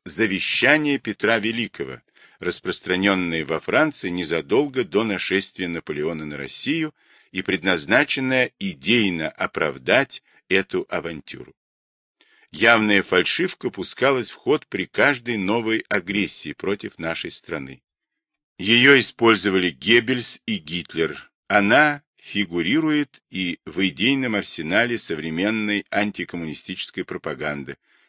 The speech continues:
хотя уже давно историки разных стран убедительно доказали, что завещание — обыкновенный подлог и мошенничество.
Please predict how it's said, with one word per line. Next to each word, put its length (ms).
хотя 220
уже 200
давно 480
историки 640
разных 480
стран 480
убедительно 640
доказали, 640
что 260
завещание — 960
обыкновенный 920
подлог 720
и 80
мошенничество. 960